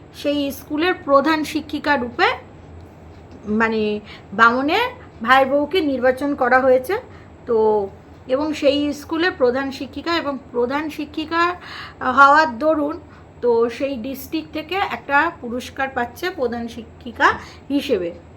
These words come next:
তো প্রাইমারি স্কুলের হয়তো প্রধান শিক্ষিকা যারা, তাদের হয়তো সেই সম্মানে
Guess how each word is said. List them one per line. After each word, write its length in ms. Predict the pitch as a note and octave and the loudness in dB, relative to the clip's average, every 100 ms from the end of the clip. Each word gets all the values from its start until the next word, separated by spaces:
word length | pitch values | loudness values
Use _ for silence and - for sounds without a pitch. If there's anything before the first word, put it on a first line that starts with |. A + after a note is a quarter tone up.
| - - - - | -20 -20 -12 -6
তো 360 | A3 G#3+ G#3 G#3 | -2 0 -2 0
প্রাইমারি 440 | B3+ B3+ C4+ C4+ | 2 2 -2 -4
স্কুলের 460 | C4 - C#4 C4 B3+ | -8 -4 0 2 2
হয়তো 320 | A#3+ A#3 C4 | 0 0 -4
প্রধান 440 | B3+ A#3+ C#4 C4 | 0 2 2 -2
শিক্ষিকা 800 | - - B3 - C#4 C4 A3+ F#4+ E4+ | -4 -10 -10 -8 -4 2 2 2 -2
যারা, 340 | A3 G3+ A#3 G4 - - - | -2 0 0 -2 -12 -18 -4
তাদের 320 | A#3 A3+ B3 | -2 0 2
হয়তো 400 | A#3 A3+ D4+ G#4+ A#4 - - - - - - - - - | 2 0 2 0 0 -8 -20 -20 -20 -20 -20 -20 -20 -14
সেই 260 | - C4 C4 | 0 0 0
সম্মানে 560 | - A3+ A#3 C4 E4+ | -4 -4 -2 -2 -4